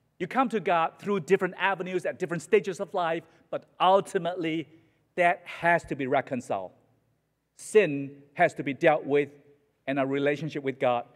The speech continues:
has to be reconciled through Jesus Christ. That's the message that we need to proclaim clearly as we continue to carry out the gospel mandate. But secondly, the goal,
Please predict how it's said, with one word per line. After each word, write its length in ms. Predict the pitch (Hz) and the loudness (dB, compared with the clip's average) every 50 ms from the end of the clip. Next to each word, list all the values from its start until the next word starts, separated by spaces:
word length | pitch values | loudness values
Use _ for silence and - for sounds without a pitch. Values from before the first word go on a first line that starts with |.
| _ _ _ _ | _ _ _ _
has 280 | - 139 135 120 - - | -2 -2 -2 -2 -2 -6
to 100 | 143 127 | -10 -8
be 260 | - 113 110 110 - _ _ _ _ _ _ _ _ _ _ _ _ _ _ _ _ _ _ _ _ _ - | -8 -8 -10 -10 -14 _ _ _ _ _ _ _ _ _ _ _ _ _ _ _ _ _ _ _ _ _ -2
reconciled 640 | 160 190 - 185 170 147 - 139 131 127 123 123 - - - | -2 0 0 -2 -4 2 2 4 4 4 2 0 -6 -14 -8
through 160 | - 139 131 | -6 -6 -6
Jesus 340 | 127 131 135 117 117 113 - | -4 -6 -8 -8 -8 -12 -12
Christ. 460 | - 143 123 107 110 - - _ _ _ _ _ _ _ _ _ _ _ _ _ _ _ _ _ _ _ _ _ _ _ - | -6 -6 -6 -6 -6 -10 -18 _ _ _ _ _ _ _ _ _ _ _ _ _ _ _ _ _ _ _ _ _ _ _ -2
That's 200 | 151 143 139 - | -2 -2 -2 -4
the 120 | - 131 | -6 -6
message 540 | 127 127 135 135 135 - 127 117 - - - | -2 0 -2 -2 -2 -4 -6 -8 -8 -12 -6
that 160 | 127 120 123 | -6 -6 -6
we 140 | 117 120 120 | -4 -6 -6
need 100 | 123 117 | -6 -6
to 60 | 117 | -10
proclaim 460 | - - 117 - 131 127 120 123 120 - - | -12 -14 -12 -6 -4 -4 -4 -4 -6 -10 -16
clearly 640 | - - 160 165 180 180 175 156 123 113 117 120 _ _ _ _ _ _ | -14 -8 -4 -2 0 0 0 -2 -4 -6 -8 -10 _ _ _ _ _ _
as 240 | - 120 123 113 113 | -6 -6 -6 -6 -6
we 140 | 117 120 120 | -8 -8 -8
continue 560 | 120 - 123 117 120 - 143 127 127 127 123 123 | -8 -6 -6 -6 -4 -4 -4 -4 -2 -4 -4 -6
to 360 | - - 127 117 113 113 - _ _ _ _ _ - | -10 -12 -12 -10 -12 -12 -16 _ _ _ _ _ -8
carry 360 | - 165 151 147 143 139 143 | -2 -2 -2 -2 -2 -2 0
out 200 | 139 135 127 123 | 0 -2 -2 -4
the 100 | 123 120 | -10 -10
gospel 600 | 120 135 120 120 127 - - - 127 113 113 117 _ _ _ _ | -4 -4 -2 -2 -2 -4 -6 -6 -6 -6 -6 -8 _ _ _ _
mandate. 600 | - 113 113 120 127 127 113 113 101 95 92 - - | -10 -8 -6 -6 -6 -6 -6 -6 -6 -8 -8 -14 -8
But 120 | - 156 - | -8 -8 -4
secondly, 460 | - 262 285 277 226 208 190 180 190 | -2 -2 -2 0 0 0 0 0 0
the 120 | 175 180 | -2 -4
goal, 560 | 156 170 196 226 262 240 185 156 165 160 - | 0 4 6 8 8 8 6 4 0 -2 -6